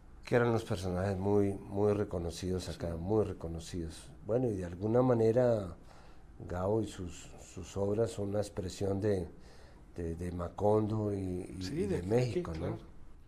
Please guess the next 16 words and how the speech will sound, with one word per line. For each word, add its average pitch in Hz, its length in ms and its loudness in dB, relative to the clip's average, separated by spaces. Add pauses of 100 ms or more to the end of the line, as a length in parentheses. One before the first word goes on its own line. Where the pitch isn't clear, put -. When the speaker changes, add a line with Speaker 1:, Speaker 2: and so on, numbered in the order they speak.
(880)
Speaker 1:
Tenemos, 107 560 0 (480)
eso 135 280 0
es 151 40 0
lo 147 120 6
más 123 340 4
impresionante 104 800 -2
de 95 120 -2
esta 95 240 -2
región, 95 420 -2 (1080)
y 104 160 -2
lo 87 160 -4
pongo 107 360 4
como 98 180 -2
un 98 100 -2
punto 104 300 -2
final. 95 380 2